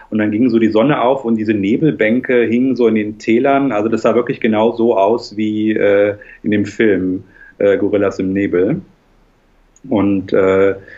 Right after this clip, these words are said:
ja, dann, wir waren zu viert in unserer Gruppe und dann ist man dann, ähm,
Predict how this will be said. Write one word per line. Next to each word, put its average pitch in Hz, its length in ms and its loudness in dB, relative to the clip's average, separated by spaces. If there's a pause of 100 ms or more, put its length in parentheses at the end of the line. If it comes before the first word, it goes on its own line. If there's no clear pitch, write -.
(280)
ja, 104 120 2
dann, 101 220 0
wir 104 100 -2
waren 110 240 0
zu - 120 -6
viert 156 360 0
in 139 80 -2
unserer 101 360 -4
Gruppe 180 500 -4
und 131 140 0
dann 117 140 0
ist 113 140 -8
man 110 180 0
dann, 104 560 -2
ähm, 98 640 -2